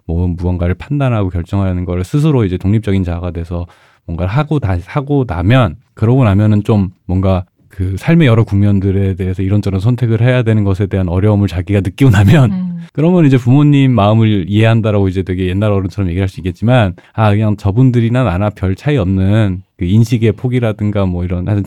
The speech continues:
Speaker 1: 처리 용량이, 컴퓨터식으로 하면 처-,
Speaker 2: 음.
Speaker 1: 데이터 처-, 데이터 처리량이 별 차이가 없구나.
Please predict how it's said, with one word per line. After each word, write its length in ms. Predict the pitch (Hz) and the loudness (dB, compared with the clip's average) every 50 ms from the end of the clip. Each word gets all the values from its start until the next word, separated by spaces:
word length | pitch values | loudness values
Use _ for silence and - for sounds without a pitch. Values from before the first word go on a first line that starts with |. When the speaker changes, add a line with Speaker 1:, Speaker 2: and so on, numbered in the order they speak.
| - - | -6 -12
Speaker 1:
처리 320 | - - 190 190 190 165 | -4 -2 0 2 4 4
용량이, 320 | 127 110 110 107 101 98 | 4 4 4 2 2 0
컴퓨터식으로 500 | 95 - 143 170 165 165 151 143 135 127 | 0 0 0 0 2 0 0 0 0 2
하면 140 | 101 101 - | 2 2 2
처-, 100 | - 151 | 2 0
Speaker 2:
음. 80 | 143 - | -2 0
Speaker 1:
데이터 280 | - 113 113 - - | 0 0 0 0 -2
처-, 200 | - - - 123 | -8 -4 -6 -6
데이터 300 | - - 110 120 - 143 | -2 2 2 2 2 2
처리량이 460 | 135 - 170 165 175 156 131 117 120 117 | 0 2 2 2 2 2 2 2 0 0
별 100 | 104 107 | 0 -2
차이가 240 | - - 175 185 131 | -2 0 0 0 0
없구나. 460 | - - 113 117 127 135 117 98 | 0 2 2 2 4 4 2 0